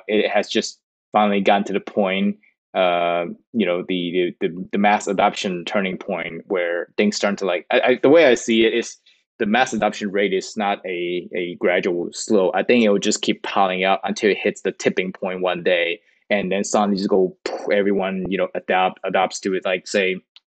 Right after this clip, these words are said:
I, I noticed there's a huge adoption of V R users back in last year because of probably pandemic, everyone staying home. I think it's going to be similar, uh, with Coca-Cola as we start discovering things and,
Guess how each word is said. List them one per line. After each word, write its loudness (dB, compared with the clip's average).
I, 0
I 2
noticed 4
there's 4
a -2
huge 0
adoption 0
of -4
V -2
R 2
users -4
back 0
in -10
last -2
year 2
because -4
of -12
probably 0
pandemic, -4
everyone -6
staying -4
home. -4
I 0
think 2
it's -2
going 0
to -8
be -2
similar, -2
uh, 2
with 2
Coca-Cola 4
as -4
we 0
start 0
discovering 0
things -4
and, -6